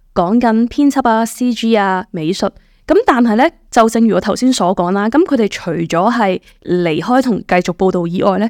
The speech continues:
佢哋係有其他嘅選項㗎嘛，包括係佢哋選擇喺現時嘅其他媒體繼續工作啦。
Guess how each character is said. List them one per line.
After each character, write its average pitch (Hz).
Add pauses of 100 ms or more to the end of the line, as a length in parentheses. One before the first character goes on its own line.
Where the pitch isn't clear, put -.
(120)
佢 240
哋 233
係 202
有 202
其 175
他 226
嘅 226
選 196
項 185
㗎 190
嘛， 190
包 320
括 254
係 190
佢 190
哋 185 (100)
選 190
擇 240
喺 185
現 208
時 180
嘅 185
其 170
他 254
媒 233
體 -
繼 190
續 -
工 214
作 185
啦。 185